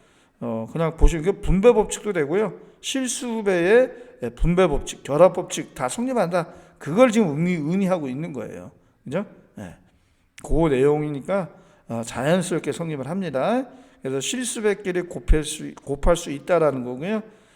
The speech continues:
또 이렇게 어느 같은 벡터에 대해서 다른 실수배를 한 상황에서 더했을 때는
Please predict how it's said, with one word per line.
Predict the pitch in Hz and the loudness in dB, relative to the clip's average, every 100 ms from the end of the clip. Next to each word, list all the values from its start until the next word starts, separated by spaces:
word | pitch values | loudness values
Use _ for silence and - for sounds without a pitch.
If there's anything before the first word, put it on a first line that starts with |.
| _ _ | _ _
또 | - 143 139 131 131 - - _ _ - | -4 -2 -2 -4 -6 -16 -20 _ _ -4
이렇게 | 131 147 180 196 208 208 - - _ _ _ | -2 0 0 2 2 -2 -8 -20 _ _ _
어느 | 202 147 170 202 196 196 - - _ | 0 2 2 2 2 -2 -10 -20 _
같은 | - 147 - 220 202 | -4 -4 -2 0 0
벡터에 | 190 - 175 165 | -4 -4 -4 0
대해서 | 160 170 170 | 0 -2 -6
다른 | - 139 226 240 | -4 2 4 2
실수배를 | 254 233 - 190 185 175 | -2 -4 -4 -2 0 0
한 | 196 | -2
상황에서 | 190 190 175 170 156 170 | -2 0 0 0 -2 -4
더했을 | - 143 139 143 | -2 -2 -2 -6
때는 | 147 208 | -2 0